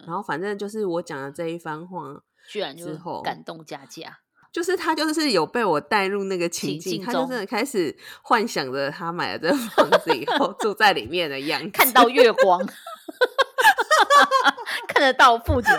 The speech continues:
Speaker 2: 街的月光。
Speaker 1: <laughs> 看得到啊，因为那边间应该真的看得到啊。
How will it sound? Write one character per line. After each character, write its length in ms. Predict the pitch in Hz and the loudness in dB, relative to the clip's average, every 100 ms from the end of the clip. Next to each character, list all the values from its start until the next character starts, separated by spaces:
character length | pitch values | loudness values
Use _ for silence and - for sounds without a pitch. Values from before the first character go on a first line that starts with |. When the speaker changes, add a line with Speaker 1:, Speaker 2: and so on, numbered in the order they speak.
| - | 2
Speaker 2:
街 100 | 214 | 0
的 100 | 190 | 0
月 220 | 190 170 | 2 0
光。 420 | - 160 151 151 165 - 571 571 571 539 | 0 -4 -4 -8 -6 -2 0 0 0 0
Speaker 1:
<laughs> 480 | - 233 - - 214 | -2 -8 -8 -16 -6
看 120 | - | -2
得 120 | 392 | 0
到 340 | 277 - 359 320 | 2 6 10 10
啊， 80 | 311 | 8
因 100 | 349 | 4
为 60 | |
那 160 | 349 349 | -2 -2
边 260 | 349 269 | -2 -2
间 360 | 320 254 262 247 | -2 -2 -2 -4
应 80 | 240 | -6
该 120 | 226 | -6
真 160 | 233 214 | -6 -10
的 80 | |
看 200 | 160 190 | -10 -14
得 160 | 147 - | -16 -16
到 100 | - | -14
啊。 120 | - | -14